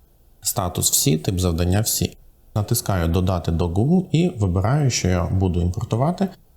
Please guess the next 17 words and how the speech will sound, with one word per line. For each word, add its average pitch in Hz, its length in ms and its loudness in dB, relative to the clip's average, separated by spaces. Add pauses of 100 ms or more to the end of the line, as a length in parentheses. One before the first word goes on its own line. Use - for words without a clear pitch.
(120)
завдання 104 560 2 (100)
по 123 200 0
поточному 107 800 -2 (260)
фільтру. - 420 -4 (500)
Відповідно, 123 460 2
далі 92 320 2
у - 140 0
спливаючому 101 640 2
вікні 87 320 2
мені 107 200 4
необхідно 107 480 2
пройти 98 320 0
авторизацію 95 800 0
в 113 300 2
моєму 101 380 2
обліковому 92 680 0
записі. 87 580 -2